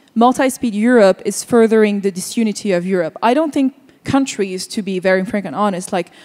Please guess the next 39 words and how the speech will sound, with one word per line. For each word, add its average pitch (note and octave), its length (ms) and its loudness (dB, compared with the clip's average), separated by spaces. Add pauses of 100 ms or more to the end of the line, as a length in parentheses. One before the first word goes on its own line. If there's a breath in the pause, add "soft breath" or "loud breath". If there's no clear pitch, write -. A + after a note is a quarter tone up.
(160 loud breath)
Poland A#3 400 4
and F#3+ 140 -2
Hungary G#3 540 2
or F#3 320 0 (260 loud breath)
even G3 240 -4
Italy A3+ 320 0
in G3+ 80 0
the G3 80 2
future G3+ 520 -2 (220 soft breath)
will A3+ 120 2
leave B3 260 4
the G#3 80 -2
European F#3 520 0
Union. F3 380 -4
I F#3+ 140 -4
think A3 200 -2
they G3+ 80 4
benefit G#3 560 -2 (180)
too D#4 180 4
much F#3+ 240 -4
from G3 120 -4
the F3 80 -6
European E3+ 380 -6
Union. F3 340 -6 (300 loud breath)
I G#3+ 140 0
think C4 320 -2
we A3 180 -2
have A3 160 2
to A3 100 -2
recognize G#3+ 500 0
that G3 120 -2
on G3 140 -4
different A3 320 0
issues G3+ 440 -2
like F3+ 260 -4 (220 soft breath)
maybe G3+ 240 0
defense, B3+ 580 0
maybe G3 260 0
the F3 120 -4